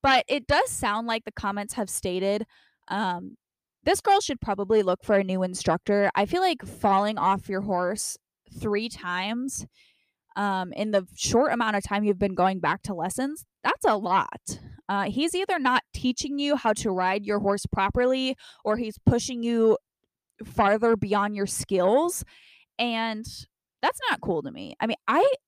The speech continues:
literally, my heart, like, stops just teaching my lesson kids how to trot or how to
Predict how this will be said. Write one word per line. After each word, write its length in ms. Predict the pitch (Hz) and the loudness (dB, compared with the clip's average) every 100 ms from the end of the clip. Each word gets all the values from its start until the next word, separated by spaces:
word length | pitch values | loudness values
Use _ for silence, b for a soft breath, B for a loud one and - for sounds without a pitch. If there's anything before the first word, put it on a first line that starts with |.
| 226 | -10
literally, 540 | 214 220 214 277 320 | -2 0 2 2 0
my 180 | 262 240 | -2 -2
heart, 320 | 214 202 - | 0 0 0
like, 160 | 240 - | -2 -4
stops 500 | - 196 160 - - | -2 0 0 -4 -2
just 240 | 233 - | -2 -2
teaching 480 | - 220 277 247 247 - b b b b | -6 -4 0 0 -2 -8 b b b b
my 160 | 214 | 2
lesson 320 | 208 220 220 | 2 0 -2
kids 300 | 220 247 214 | -4 -2 -2
how 120 | - 202 | 0 0
to 100 | 190 | 0
trot 520 | - 180 160 - - b b b | 0 2 2 -2 -8 b b b
or 120 | - | 2
how 160 | 320 | 4
to 80 | 240 | 4